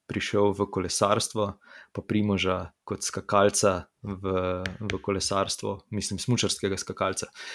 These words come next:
Zdaj pa me zanima, če vesta, kateri od kolesarjev je pa prišel iz, eh, alpskega smučanja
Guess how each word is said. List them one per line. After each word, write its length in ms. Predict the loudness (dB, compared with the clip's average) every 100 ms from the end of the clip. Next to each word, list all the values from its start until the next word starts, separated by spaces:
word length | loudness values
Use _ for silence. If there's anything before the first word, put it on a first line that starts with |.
| -12
Zdaj 220 | 0 2
pa 100 | 4
me 140 | 2 2
zanima, 500 | 0 2 2 2 -2 -20 -20 -20 _ _ _ _ _ _ _ _ _ _ _
če 220 | 0 4
vesta, 640 | 8 8 8 8 8 6
kateri 400 | 0 -4 2 6
od 140 | 6 4
kolesarjev 760 | 0 2 2 4 4 6 4 2 -6 _ -10
je 220 | -4 -4
pa 160 | -6 -10
prišel 800 | -6 -4 0 6 8 8 6 -2 _
iz, 480 | -4 -4 -2 -4 -2
eh, 500 | 0 2 2 0 -6 _ _ _ _
alpskega 640 | 2 6 6 4 2 0 -2 -8
smučanja 800 | -4 2 2 2 0 -2 -6